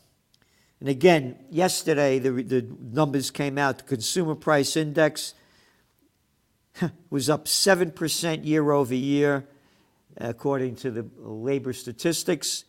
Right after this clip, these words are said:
And that's the highest level since nineteen eighty-two. But it's actually much higher than that because they take things out of, like, housing costs that went up nineteen percent. That's not in there.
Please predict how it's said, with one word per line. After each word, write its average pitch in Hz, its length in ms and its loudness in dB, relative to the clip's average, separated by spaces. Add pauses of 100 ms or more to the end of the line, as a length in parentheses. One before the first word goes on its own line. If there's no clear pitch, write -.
(360)
And 143 120 -4
that's 156 260 -4
the 143 140 -4
highest 143 460 2
level 135 300 -2
since 120 320 -10
nineteen 123 640 -8
eighty-two. 131 720 -4 (160)
But 156 120 -6
it's 135 120 -6
actually 165 400 -2
much 139 260 -6
higher 220 340 -2
than 175 160 -6
that 160 280 -2 (220)
because 180 300 -2
they 160 100 -2
take 165 340 -4
things 143 300 -6
out 139 160 0
of, 131 80 -6
like, 123 220 -4 (180)
housing 165 480 -2
costs 147 400 2
that 139 80 -4
went 135 160 2
up - 80 -4
nineteen 139 500 -6
percent. 135 380 -8
That's 175 240 -4
not 147 220 0
in 127 180 -6
there. 107 240 -12